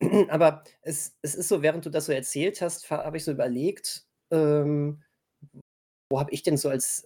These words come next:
als, äh, jüngerer Teenager so gedacht, „Och, äh, ähm,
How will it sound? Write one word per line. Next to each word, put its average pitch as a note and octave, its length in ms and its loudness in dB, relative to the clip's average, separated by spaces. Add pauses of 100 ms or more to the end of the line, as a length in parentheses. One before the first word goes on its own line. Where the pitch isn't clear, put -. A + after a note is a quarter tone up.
(160)
als, - 540 -2
äh, C3 320 2
jüngerer D3 480 4
Teenager D#3 480 2
so C#3 160 0
gedacht, C#3+ 340 2
„Och, A3+ 380 2
äh, D#3+ 60 -6
ähm, D3 760 -2